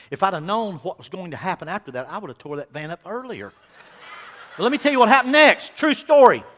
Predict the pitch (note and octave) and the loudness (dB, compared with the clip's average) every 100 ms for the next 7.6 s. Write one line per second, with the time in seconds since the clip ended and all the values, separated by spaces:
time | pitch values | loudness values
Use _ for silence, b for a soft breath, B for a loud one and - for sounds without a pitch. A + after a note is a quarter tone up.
0 | _ _ D#4 D4 - A#3+ F3+ A#2+ B B | _ _ -2 -2 -2 0 0 -4 B B
1 | _ F3 - C4+ C#4+ C4 A#3 A3 A3+ E3 | _ -4 2 2 2 -2 -6 -4 -6 -6
2 | - G#3 - A3 G3 D#3 F#3+ E3+ - F#3+ | -6 -8 -6 -8 -8 -10 -8 -8 -8 -12
3 | B3 A#3 G3 - G#3+ E3 C#3 C#3+ B B | -6 -4 -4 -8 -12 -8 -8 -8 B B
4 | D3+ C4+ B3+ F3 B2 - - F#3 G#3 G3 | -14 -12 -10 -10 -12 -18 -18 -14 -12 -10
5 | F#3+ E3 C3+ F3 G3 E3 C#3 B2 B2 - | -8 -6 -8 -8 -10 -12 -14 -14 -14 -12
6 | B2+ B2 _ D3 D#3 C#3+ F#3 F#3+ A3 - | -12 -12 _ -12 -10 -10 -12 -12 -16 -18
7 | - E3+ D3 C#3 B2 G#2 | -16 -14 -12 -10 -12 -14